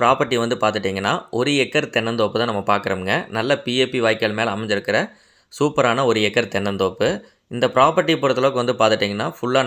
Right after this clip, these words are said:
நாட்டு தென்னை மரங்கள் இருக்குதுங்க. நாட்டு தென்னை மரங்களோட அமைஞ்சிருக்கிற அருமையான ஒரு ஏக்கர் ப்ராப்பர்ட்டி. இந்த ப்ராப்பர்ட்டி வந்து நம்ம கோவில்பாளையம் ஏரியால அமைஞ்சிருக்குதுங்க. பொள்ளாச்சியிலேருந்து கோயம்புத்தூர் மெயின் ரோட்ல கோவில்பாளையம் அப்படிங்கிற ஏரியால அமைஞ்சிருக்குது. கோயம்புத்தூர்லேருந்து வரும்பொழுது கிணத்துக்கடவு,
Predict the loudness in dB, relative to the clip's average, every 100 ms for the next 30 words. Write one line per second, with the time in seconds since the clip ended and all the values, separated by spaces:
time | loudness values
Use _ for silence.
0 | 2 2 0 -2 -2 -2 -4 -4 -6 -6
1 | -6 -4 -4 -2 -2 -2 -2 -4 -2 0
2 | 2 2 2 -2 -2 0 -2 -2 -2 0
3 | 0 0 -2 -2 -2 -2 -4 -4 -4 -4
4 | -10 _ _ _ -10 -6 2 2 4 4
5 | 4 2 0 0 2 2 2 -2 -2 2
6 | 4 4 4 2 2 2 4 4 2 -2
7 | -2 -2 -2 0 -2 -4 -18 _ _ _
8 | 0 2 2 2 0 0 0 0 0 0
9 | 0 2 0 0 -2 0 -2 0 0 0
10 | 2 0 0 0 -2 -2 0 2 0 0
11 | -2 -4 -4 -2 0 -2 -8 _ _ _
12 | 0 2 2 2 2 2 2 2 0 0
13 | 0 -4 -2 -2 -2 -2 0 0